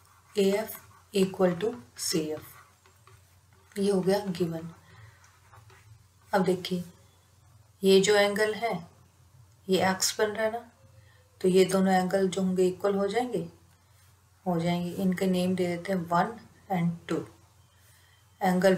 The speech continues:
one equal to angle two। और ये reason क्या देंगे इसका, vertically opposite angles।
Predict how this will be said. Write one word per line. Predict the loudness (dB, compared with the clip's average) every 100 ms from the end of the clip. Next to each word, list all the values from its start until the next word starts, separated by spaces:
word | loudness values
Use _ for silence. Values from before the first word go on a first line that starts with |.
| 2
one | 0 0
equal | -4 -2 0 0
to | 0 -2
angle | -2 -4 -8 -10
two। | -14 -14 -2
और | 2
ये | 4 4 4 2
reason | 0 2 2 4
क्या | 4
देंगे | 4 0 0
इसका, | -2 0 -2 -2 -6 -20 _ -20 _
vertically | 4 6 6 0 -2 2 2
opposite | 2 0 0 -6
angles। | -8 -12 -14